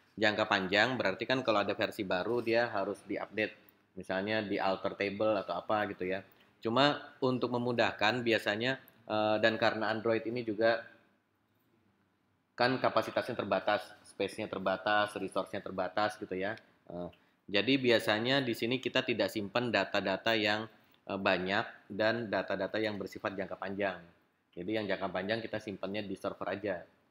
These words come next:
Dia cukup menyimpan data yang mau dia tampilkan. Nah, jadi di sini untuk lebih mudahnya, begitu upgrade, eh, udah kita drop aja tabel yang sudah ada.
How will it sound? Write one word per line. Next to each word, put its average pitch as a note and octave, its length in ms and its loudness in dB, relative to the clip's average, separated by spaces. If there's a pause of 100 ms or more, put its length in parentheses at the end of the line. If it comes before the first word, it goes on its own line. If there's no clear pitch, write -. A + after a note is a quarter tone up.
(140)
Dia G#2+ 320 0 (240)
cukup A#2+ 480 -4
menyimpan G2 400 -4
data F#2+ 400 -2
yang G#2+ 240 -2
mau G#2 160 -4
dia G2 160 -4
tampilkan. F#2+ 640 -4 (560)
Nah, G#2 160 2
jadi B2+ 400 2 (480)
di B2 180 0
sini B2 380 2
untuk B2 400 0
lebih A2+ 240 2
mudahnya, A2 720 0
begitu A2+ 240 0
upgrade, G#2+ 560 2 (800)
eh, A2+ 480 2
udah C#3 240 4
kita A#2+ 320 2
drop A#2 240 4
aja G#2+ 240 0
tabel G#2+ 320 2
yang G#2 80 -6
sudah G2 320 -2
ada. F#2+ 320 0